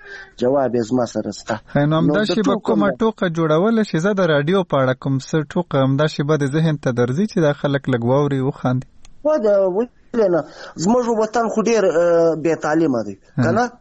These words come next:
Speaker 2: اها.
Speaker 1: بې هنره دی. مطلب موږ له تعلیمه ډېر لرې خلک وو. زموږ د وطن یو ښځې ته خپل، اه، میډم، مطلب خپلې باجې، ول تمہارا نان-، اه، دادا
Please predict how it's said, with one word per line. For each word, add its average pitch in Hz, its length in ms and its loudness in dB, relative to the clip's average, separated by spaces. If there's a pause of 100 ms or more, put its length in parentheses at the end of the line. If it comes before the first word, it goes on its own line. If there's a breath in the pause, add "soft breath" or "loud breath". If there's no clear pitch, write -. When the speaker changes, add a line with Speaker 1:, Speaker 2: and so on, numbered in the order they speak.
Speaker 2:
اها. 127 300 0 (380)
Speaker 1:
بې 190 120 2 (100)
هنره 185 420 2
دی. 185 80 2
مطلب 214 320 -2
موږ 247 200 0
له 233 100 2
تعلیمه 233 420 0
ډېر 233 220 0
لرې 214 240 0
خلک 165 400 0
وو. 165 140 2
زموږ 185 240 -2
د 202 60 0
وطن 202 380 0
یو 190 120 4
ښځې 190 460 0
ته 175 80 -2
خپل، 214 400 0
اه، 151 400 2
میډم، 147 460 2 (100)
مطلب 135 220 -4
خپلې 165 420 0
باجې، 135 340 0 (680 loud breath)
ول 123 200 2
تمہارا 151 460 0
نان-، 135 460 0
اه، 127 500 2
دادا 139 340 0